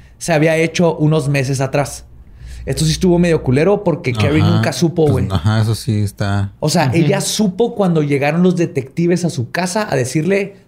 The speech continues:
Speaker 1: "Tu papá es el asesino en serie porque agarramos tu A D N". Entonces está culero porque tenía ya parte de ella es de, "Es que bueno que agarraron a mi papá", yo no sé, pero,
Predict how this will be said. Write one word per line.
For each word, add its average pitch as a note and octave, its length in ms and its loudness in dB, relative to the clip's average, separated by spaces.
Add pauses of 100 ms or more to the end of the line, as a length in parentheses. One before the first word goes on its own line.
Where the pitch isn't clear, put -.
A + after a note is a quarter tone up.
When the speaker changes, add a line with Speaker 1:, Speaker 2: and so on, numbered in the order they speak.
Speaker 1:
"Tu F3 120 -2
papá C#3+ 400 -2
es D3+ 220 -4
el D3 300 0
asesino C3+ 420 -2
en C#3+ 60 -2
serie F3 320 2
porque C#3 560 -4
agarramos A#2+ 480 -2
tu B2+ 100 -2
A B2 60 0
D B2 100 0
N". B2 140 -2 (540)
Entonces - 240 -6
está D3+ 200 -4
culero E3+ 300 2
porque E3 160 0
tenía D3 180 0
ya D#3 220 0
parte D#3 260 0
de D#3 80 4
ella D#3 240 2
es D3+ 140 0
de, D#3+ 360 -2
"Es - 140 -12
que F3+ 140 0
bueno E3+ 320 2
que - 80 0
agarraron F#3+ 260 2
a C4+ 40 4
mi - 60 2
papá", E3 140 0
yo E3+ 80 0
no F3 60 0
sé, F#3+ 160 0
pero, D#3+ 320 -2